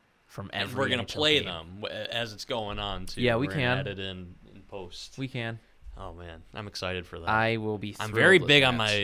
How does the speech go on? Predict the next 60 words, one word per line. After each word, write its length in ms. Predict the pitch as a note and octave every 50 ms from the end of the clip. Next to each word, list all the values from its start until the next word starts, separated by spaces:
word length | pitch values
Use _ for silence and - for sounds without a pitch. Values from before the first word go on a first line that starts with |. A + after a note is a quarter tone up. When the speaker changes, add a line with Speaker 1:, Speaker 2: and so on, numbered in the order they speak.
| G2+ -
Speaker 2:
N 140 | - A#2+ A#2+
H 200 | A2+ G#2+ - -
L, 200 | A#2 A2 A2+ A2
E 200 | A#2+ A2+ A2+ A2+
A 40 | -
Sports 340 | D3 D3 B2 A#2 A2 A2+
Speaker 1:
Mm-hmm. 40 | A#2
Speaker 2:
N 80 | A2 A2
H 180 | G#2 G2+ - A#2
L 280 | G#2+ G#2 G2 F#2 - - - - - -
music. 440 | - G#2 G2 F#2 E2 D#2+ D#2+ E2 -
Speaker 1:
Mm-hmm. 640 | C#3 C#3+ C#3+ D3 D3 D3 D3 D3 C#3+ C#3+ C#3+ D#3+ F#3+ G3+ G3+ - -
Speaker 2:
Oh, 140 | - F#2 F2+
God. 400 | E2 F2 F2+ F2 E2 D#2 D#2+ D#2+
I'm, 80 | - A#2
Speaker 1:
As 180 | A#2+ B2+ B2 C3+
Speaker 2:
I'm 80 | C3+
Speaker 1:
am 80 | C3 C3
I. 20 |
Speaker 2:
excited. 380 | B2+ B2 A2 F#2+ F2+ E2+ E2 F2
Maybe 80 | G#2+ B2
we'll, 160 | A#2+ A#2 A2
we'll 180 | F2+ G#2+ G#2+ A2
have 100 | G#2 -
to 60 | - G2
get, 220 | G2+ F#2+ F#2 - - - - -
like, 80 | G#2+ - - - - - - - - - - - - - - - _ _ - -
Speaker 1:
Get 80 | B2+ A#2
a 20 |
few 100 | - G#2+
Speaker 2:
someone 140 | G2 - F#2
Speaker 1:
more 60 | F#2+ A#2+
of 40 | A2+
the 40 | G#2
Speaker 2:
in, 40 | A2 G#2+ G#2+ G#2+
yeah, 20 | G2
Speaker 1:
guys. 200 | F2+ F2 F2 F2
Speaker 2:
get 80 | F#2+ F#2+
another 260 | F#2 F#2 F#2 F#2 F2
guy 260 | F2+ F2+ F2 F2 F2+
in 120 | F2 F2
here. 180 | F2+ F2+ F2+ F#2
Speaker 1:
Mm. 600 | A2+ C3 C#3 C2+ - - - - A#1+ B1+ C2 C2 - _ _ _ _ - - _ _ - _ _ _ _ -
Speaker 2:
Oh, 120 | D#2+ E2 D#2+
that's 160 | D#2 - - -
wonderful. 520 | - - - - E2+ - - F2+ F2 - - G2+
I'm 80 | F#2+ F2
Speaker 1:
Yes. 60 | F2
Speaker 2:
excited. 440 | - - F#2+ E2+ E2+ F2 F#2 F#2 - - - -
Speaker 1:
Yes. 120 | - - -
Speaker 2:
Okay, 280 | - A#2+ A2+ G2+ F#2 F2+ - -
again, 300 | C3 C3 C3+ B2 A#2+ A2
if 140 | G#2 -
you 100 | C3+ C#3
enjoyed, 400 | C3 A#2+ A#2 A#2 A2+ A2+ A2 A#2
let 140 | A#2+ A#2 A#2
us 120 | A2 - -
know. 300 | A2 G#2+ G#2+ G#2 G2 F#2 - - - - -
Leave 200 | A2+ G#2+ A2 A2
a 340 | A2 A2 G#2+ G#2+ G#2+ A2